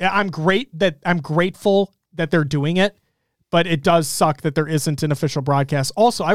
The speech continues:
really wanna fucking say this. Where in the absolute fuck was the social representation from the H C S side of things all day Sunday? Where was it?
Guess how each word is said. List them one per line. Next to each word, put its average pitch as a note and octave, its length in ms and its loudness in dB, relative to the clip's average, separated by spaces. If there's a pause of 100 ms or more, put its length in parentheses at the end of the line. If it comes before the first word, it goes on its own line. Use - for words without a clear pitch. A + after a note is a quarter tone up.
really D#3+ 180 2
wanna C3 220 -2
fucking C3 280 -4
say C3+ 140 -6
this. B2+ 220 -6 (560)
Where B3 680 -2 (380)
in F#3 200 -4
the D#3 200 -4 (100)
absolute G3 920 -4
fuck - 580 -4 (440)
was F#3 300 0
the F#3 140 -2
social A3+ 640 0
representation D3+ 1040 -2 (180)
from F#3+ 220 2
the F#3 160 0
H A#3 180 0
C - 200 -2
S G#3+ 140 0
side D#3 300 0
of C#3 60 -2
things C#3 320 -2 (120)
all A3 400 6
day G3 320 4
Sunday? D3+ 580 -2 (3750)
Where F3+ 220 4
was C4+ 240 2
it? - 140 -10